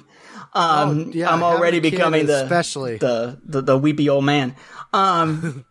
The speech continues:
Speaker 1: <laughs> but if I can get through this, uh, as sort of a final thought, and, and to tie it back into education to some degree, one of the most profound thought processes that I think has been impactful on me in the last probably decade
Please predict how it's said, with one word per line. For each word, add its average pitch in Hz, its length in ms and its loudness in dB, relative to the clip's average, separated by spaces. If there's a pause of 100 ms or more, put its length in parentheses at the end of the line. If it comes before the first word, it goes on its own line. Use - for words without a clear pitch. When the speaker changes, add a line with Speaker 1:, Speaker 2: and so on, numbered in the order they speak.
(140)
Speaker 1:
<laughs> - 180 -20
but 208 120 0
if 214 60 0
I 240 80 2
can 233 140 0
get 262 220 -2
through 190 180 0
this, 127 200 2
uh, 156 120 2
as 160 180 0
sort 180 160 0
of 160 60 2
a 151 60 0
final 147 380 0
thought, 120 440 0
and, 135 180 -2
and 143 160 -2
to 135 80 -4
tie 165 240 0
it 156 80 0
back 147 180 0
into 135 140 2
education 131 520 -2
to 123 60 -2
some 117 220 -2
degree, 117 300 -6
one 170 280 0
of 226 140 0
the 202 80 2
most 165 420 2
profound 208 840 0 (1500)
thought 220 260 2
processes - 760 -2 (1080)
that 135 120 2
I 143 100 2
think 170 540 -2
has 135 360 0
been 143 180 0
impactful 180 580 -2
on 156 160 -2
me 139 400 0
in 139 100 0
the 139 80 2
last 139 400 -2
probably 135 300 0
decade 120 540 -2